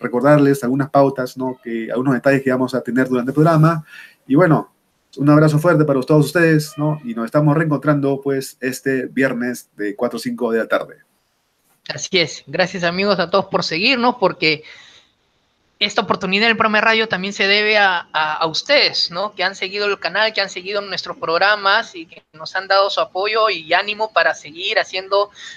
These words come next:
Speaker 2: programas de este tipo, porque si este programa nadie lo ve, pues nosotros también nos desanimamos y hubiera, y hubiésemos dejado de hacerlo, pero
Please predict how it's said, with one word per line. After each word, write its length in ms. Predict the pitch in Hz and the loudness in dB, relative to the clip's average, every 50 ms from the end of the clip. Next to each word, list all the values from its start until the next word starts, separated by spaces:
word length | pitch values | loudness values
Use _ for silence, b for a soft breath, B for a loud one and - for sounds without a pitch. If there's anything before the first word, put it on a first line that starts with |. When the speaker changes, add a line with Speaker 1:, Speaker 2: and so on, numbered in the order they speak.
| B B | B B
Speaker 2:
programas 480 | - 165 160 165 180 185 202 202 190 - | -4 0 2 4 4 2 2 0 0 0
de 80 | 202 | -2
este 220 | 190 - - 180 175 | -4 -4 -6 -8 -6
tipo, 320 | - - 277 - 196 165 | -4 -4 -2 -2 -2 -4
porque 300 | - 160 147 - - 151 | -6 -6 -10 -8 -10 -12
si 240 | 156 - - 160 175 | -12 -14 -14 -10 -10
este 180 | 185 - - - | -10 -8 -10 -6
programa 300 | - - 202 220 220 214 | -2 0 0 2 2 2
nadie 240 | 214 220 220 226 226 | 2 2 2 2 2
lo 140 | 214 202 196 | 2 2 2
ve, 260 | 220 226 226 233 226 - | 4 4 2 2 0 -4
pues 340 | 185 170 165 170 160 - - | -6 -4 -4 -4 -6 -8 -8
nosotros 380 | 160 156 - - - 202 190 | -8 -8 -6 -6 -6 -6 -6
también 280 | - 185 180 202 214 220 | -6 -6 -6 -6 -4 -2
nos 100 | 220 214 | 0 0
desanimamos 800 | 190 - - 175 165 165 175 208 226 240 226 226 233 233 - - | 0 0 -4 -6 -6 -4 0 2 2 2 2 0 -4 -4 -4 -8
y 180 | 175 160 156 156 | -12 -16 -20 -20
hubiera, 200 | 156 160 180 185 185 - - - _ _ | -16 -10 -6 -6 -6 -6 -8 -20 _ _
y 120 | - 165 165 | -18 -16 -14
hubiésemos 400 | 160 175 - - 214 202 208 196 | -12 -12 -10 -10 -8 -6 -4 -2
dejado 280 | 190 - - 208 202 196 | -2 0 0 2 2 2
de 80 | 185 | 2
hacerlo, 440 | 165 - - - 175 180 160 143 147 147 | 0 0 2 0 0 0 -2 -8 -8 -10
pero 240 | 147 143 139 143 | -10 -8 -8 -10